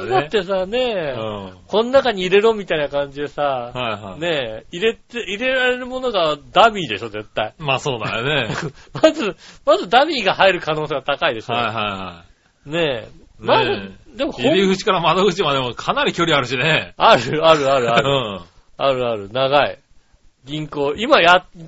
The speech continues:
Speaker 1: 特にね、今ね、銀行が減ってきてるからさ、
Speaker 2: はいはい。
Speaker 1: 大きい店しかないんだよね。
Speaker 2: そうだよね。
Speaker 1: 昔もっとちっちゃいさ、銀行あったけどさ、
Speaker 2: うん。
Speaker 1: 大きい店しかないじゃない、なんかね。
Speaker 2: うん。
Speaker 1: そ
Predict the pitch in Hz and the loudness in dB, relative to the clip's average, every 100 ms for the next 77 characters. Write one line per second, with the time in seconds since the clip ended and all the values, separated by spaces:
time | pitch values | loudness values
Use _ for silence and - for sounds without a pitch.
0 | - _ _ _ 294 214 208 180 190 180 | -20 _ _ _ -2 -2 -2 -2 0 2
1 | 175 240 202 170 151 208 277 302 277 190 | 0 0 -2 -2 -6 -8 -4 -4 -2 0
2 | 214 220 294 - 175 143 131 131 123 120 | 0 -2 -4 -2 -2 -2 -4 -4 -4 -4
3 | 131 113 104 113 277 392 - 480 294 208 | -4 -4 -4 0 4 4 2 -6 -4 -2
4 | - - - 151 - 220 185 135 143 180 | -4 -2 2 2 2 -2 -4 -2 0 2
5 | 131 110 123 175 196 208 165 202 349 440 | 0 -2 -4 -2 -2 -2 -4 -4 0 0
6 | 381 427 381 - - - 427 - 196 165 | 0 -2 -2 -6 -4 2 2 4 4 4
7 | 143 135 127 160 160 160 156 123 110 120 | 0 -4 -8 -8 0 0 2 -6 -6 -8
8 | 135 135 131 117 104 95 87 160 233 381 | -6 -6 -6 -8 -10 -12 -16 -8 -2 0
9 | 370 - 427 262 247 269 - - 113 117 | -2 -8 -6 -6 -6 -10 -10 -8 -4 -4
10 | 110 98 98 98 90 - 110 110 101 92 | -6 -10 -16 -16 -18 -14 -10 -8 -8 -12
11 | 87 82 _ - - 190 | -16 -20 _ -20 -12 -12